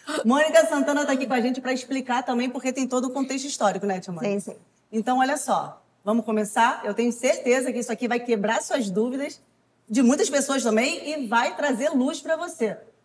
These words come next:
Speaker 1: Vou jogar direto, como sempre, pro pastor, porque a gente não alivia pra pastor, não é mesmo? Nosso pastor de governo, pastor André,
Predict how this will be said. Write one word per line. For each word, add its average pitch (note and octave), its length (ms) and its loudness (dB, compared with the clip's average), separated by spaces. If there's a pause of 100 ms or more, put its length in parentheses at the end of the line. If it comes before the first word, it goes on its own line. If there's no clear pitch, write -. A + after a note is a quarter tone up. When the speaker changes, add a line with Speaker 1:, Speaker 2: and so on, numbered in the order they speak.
(120)
Speaker 1:
Vou G3+ 100 -4
jogar A3 260 0
direto, A3 380 0
como A#3+ 240 0
sempre, D4 400 -2
pro C#4+ 160 -8
pastor, C#4 560 0
porque C#4+ 320 -6
a C#4 280 2
gente C#4 220 -4
não C#4+ 80 -2
alivia C4+ 360 -2
pra C4+ 100 -4
pastor, A#3 320 -6
não G3 60 -6
é G3+ 40 -6
mesmo? F#3+ 380 -6 (220)
Nosso A#3+ 240 0
pastor C4 340 2
de C#4 80 0
governo, B3+ 400 2
pastor A#3+ 340 -2
André, A#3+ 240 0